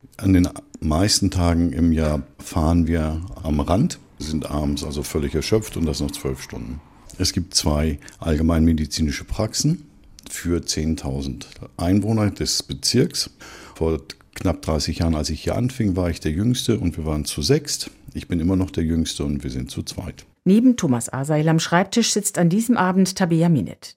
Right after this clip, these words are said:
Speaker 2: Die junge Frau arbeitet seit eineinhalb Jahren als Case-Managerin, als Fallmanagerin beim M V Z.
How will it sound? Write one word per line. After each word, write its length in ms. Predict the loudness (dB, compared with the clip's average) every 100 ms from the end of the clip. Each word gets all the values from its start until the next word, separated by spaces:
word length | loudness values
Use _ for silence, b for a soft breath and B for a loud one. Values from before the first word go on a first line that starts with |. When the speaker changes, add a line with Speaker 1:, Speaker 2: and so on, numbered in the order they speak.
| _
Speaker 2:
Die 80 | 2
junge 220 | 4 4
Frau 360 | 2 2 4 4
arbeitet 600 | 2 4 2 2 0 -2
seit 340 | -4 -4 0
eineinhalb 540 | 2 4 4 2 2 4
Jahren 320 | 4 4 2
als 180 | 0 -2
Case-Managerin, 920 | 0 0 2 4 4 2 4 4 4 B B
als 240 | -2 -2 -2
Fallmanagerin 880 | 2 4 6 4 2 0 0 0
beim 180 | 2 2
M 120 | 2
V 200 | 0 -2
Z. 440 | -6 -8 -12 -16